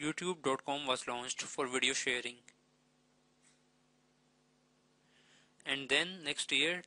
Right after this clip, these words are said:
Twitter dot com was launched. In two thousand and seven, one point three billion people connected over internet.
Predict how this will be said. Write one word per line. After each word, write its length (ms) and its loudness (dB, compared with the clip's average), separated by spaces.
Twitter 320 4
dot 220 2
com 220 2
was 560 -2
launched. 500 -4
In 120 -6
two 160 0
thousand 320 6
and 100 -4
seven, 460 2
one 200 4
point 240 -2
three 180 2
billion 380 -2
people 360 -2
connected 480 0
over 220 2
internet. 400 2